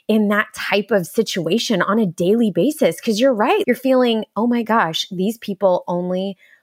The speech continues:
value the bottom dollar and not the safety of my child and other children." And, like, hello, do you not shop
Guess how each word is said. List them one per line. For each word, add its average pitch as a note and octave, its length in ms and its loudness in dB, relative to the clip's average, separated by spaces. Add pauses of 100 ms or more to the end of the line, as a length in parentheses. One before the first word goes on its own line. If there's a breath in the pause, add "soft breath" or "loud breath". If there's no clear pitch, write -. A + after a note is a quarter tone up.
(120)
value F3 380 2
the E3 100 0
bottom E3+ 320 0
dollar F3 540 2
and F#3+ 180 -2
not D#3 460 -2 (200)
the F#3+ 80 0
safety F3 520 -2
of D#3+ 360 2
my E3+ 160 0
child D#3+ 440 0
and E3 160 -6
other F3+ 220 2
children." E3 440 -4
And, F#3 220 -4
like, F#3 220 -2 (260 loud breath)
hello, C4+ 380 2
do A3 120 -4
you A#3+ 100 0
not A#3+ 240 -2
shop A#3 320 -2